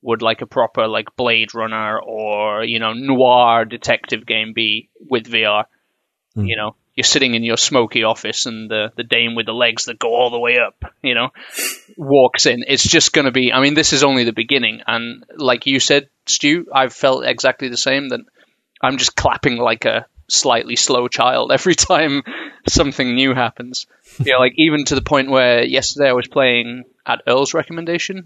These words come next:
Speaker 1: uh, I put on the Playroom. And I think the thing that Earl said was that he's really surprised, after playing the Playroom, he's really surprised Nintendo haven't jumped on, as far as we know, they haven't jumped on the, the V R stuff, because you play as your happy little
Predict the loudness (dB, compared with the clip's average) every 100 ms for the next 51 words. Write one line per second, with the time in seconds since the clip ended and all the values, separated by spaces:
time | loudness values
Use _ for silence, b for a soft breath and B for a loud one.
0 | -6 0 2 2 2 0 -2 -6 -6 -2
1 | 0 0 -2 -10 -16 _ -4 -4 -2 -2
2 | 0 -2 -2 -2 0 0 4 4 4 0
3 | 0 -2 0 -2 -4 -8 -8 -2 -2 0
4 | -2 -2 0 2 0 -4 -8 -8 -8 0
5 | 2 2 0 2 2 2 0 -2 0 0
6 | 0 -4 0 -2 -2 -6 -2 -2 0 -2
7 | 0 -4 -4 -4 -2 -2 -2 -2 -2 -8
8 | -2 0 0 0 -4 -4 -4 -2 -2 -4
9 | -2 -4 -4 -4 -4 -2 -2 -4 _ -8
10 | -2 0 2 0 -4 -8 -8 -4 -4 -4
11 | b b b b b _ _ -12 -2 0
12 | 4 4 6 4 2 2 2 2 2 0
13 | -4